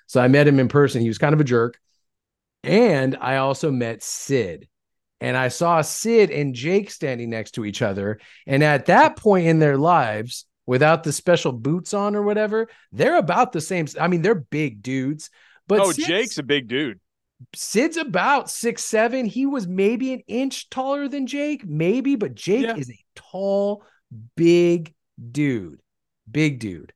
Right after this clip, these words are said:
Speaker 2: I mean, Jake, Jake, I mean, Grizzly Smith was huge. So then Jake, uh, is also very tall, but he just wasn't ever, like, I,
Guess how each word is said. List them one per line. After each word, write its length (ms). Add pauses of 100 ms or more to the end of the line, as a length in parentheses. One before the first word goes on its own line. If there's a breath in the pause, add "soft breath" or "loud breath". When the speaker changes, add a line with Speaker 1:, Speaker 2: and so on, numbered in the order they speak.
(160)
Speaker 2:
I 60
mean, 160
Jake, 480
Jake, 420
I 60
mean, 220
Grizzly 340
Smith 340
was 160
huge. 420
So 120
then 220
Jake, 480
uh, 360
is 160
also 420
very 360
tall, 340
but 120
he 100
just 220
wasn't 260
ever, 240
like, 300 (240 soft breath)
I, 160